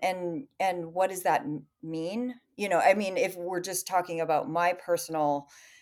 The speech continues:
you know, how I kind of saw it, because I couldn't take the liberties to say, uh, "What is it to be a Hawaiian?" And that's why Hi'i, her, her blood breakdown is very ambiguous. And, and we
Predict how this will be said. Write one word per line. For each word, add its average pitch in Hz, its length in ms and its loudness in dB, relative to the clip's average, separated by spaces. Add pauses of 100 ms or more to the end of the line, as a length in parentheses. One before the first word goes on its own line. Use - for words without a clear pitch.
(140)
you 107 160 -4
know, 143 120 0
how 175 260 6
I 170 140 8
kind 175 320 -6
of 151 200 0 (320)
saw 208 440 2
it, - 140 8 (120)
because 247 260 4
I 254 60 12
couldn't 262 400 0
take 180 220 -6
the 175 60 -2
liberties 139 460 -4
to - 80 -8
say, - 460 -2
uh, - 140 -2
"What 165 260 0
is 151 140 -2
it - 120 -10
to - 80 -14
be 139 120 -6
a - 60 -4
Hawaiian?" - 440 -8
And 202 100 -6
that's 208 200 2
why 196 160 4
Hi'i, 190 480 -8 (680)
her, 208 300 0 (180)
her 196 520 -2
blood 180 380 8 (320)
breakdown 170 840 2 (120)
is 196 240 -6
very 180 540 2
ambiguous. - 920 -4
And, 151 540 0
and 156 480 -4
we 165 240 -4